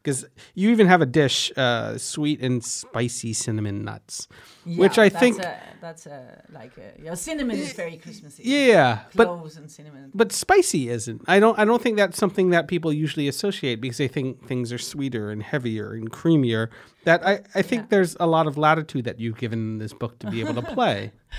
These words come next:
Speaker 2: What I would say, uh, only sweetness is a bit bland or boring.
Speaker 1: Yeah.
Speaker 2: You, you, you should, uh, add, uh, something acidic or something spicy to it to make it interesting.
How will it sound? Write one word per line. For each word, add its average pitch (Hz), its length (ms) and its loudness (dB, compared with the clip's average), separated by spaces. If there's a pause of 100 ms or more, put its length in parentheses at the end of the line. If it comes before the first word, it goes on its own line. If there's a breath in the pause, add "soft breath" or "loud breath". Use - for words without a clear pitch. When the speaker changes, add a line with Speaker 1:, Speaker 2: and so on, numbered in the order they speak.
(160 loud breath)
Speaker 2:
What 262 120 6
I 415 120 8
would 359 140 0
say, 208 500 6
uh, 180 280 0
only 208 340 2
sweetness 165 540 -6
is 147 160 -14
a - 60 -14
bit - 300 -20 (260)
bland 135 440 -12
or - 160 -12
boring. 135 480 -12
Speaker 1:
Yeah. 143 240 10
Speaker 2:
You, 196 240 4
you, 196 240 4
you 190 60 4
should, 160 300 -6 (760 loud breath)
uh, 156 320 -4
add, 151 480 -4 (200)
uh, 151 80 -6
something 160 380 -6
acidic 160 540 -2
or 143 160 -6
something 147 340 -8
spicy 160 460 -2
to 170 240 -6
it 147 160 -6
to - 120 -8
make 147 280 -4
it 143 80 -10
interesting. - 600 -12